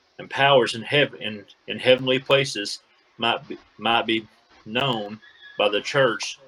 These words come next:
the manifold wisdom of God, according to the eternal purpose which he purposed in Christ Jesus our Lord,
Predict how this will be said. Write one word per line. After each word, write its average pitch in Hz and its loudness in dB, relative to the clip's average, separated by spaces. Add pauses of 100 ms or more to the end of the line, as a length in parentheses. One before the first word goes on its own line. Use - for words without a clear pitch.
the 101 -12
manifold 113 -4
wisdom 120 -2
of 107 -8
God, 104 0 (1300)
according 127 2
to - -8
the 95 -4
eternal 131 0
purpose 131 2 (160)
which 104 -8
he 113 -2
purposed 135 -2
in 104 -6
Christ 123 2
Jesus 123 -2
our 98 2
Lord, 107 0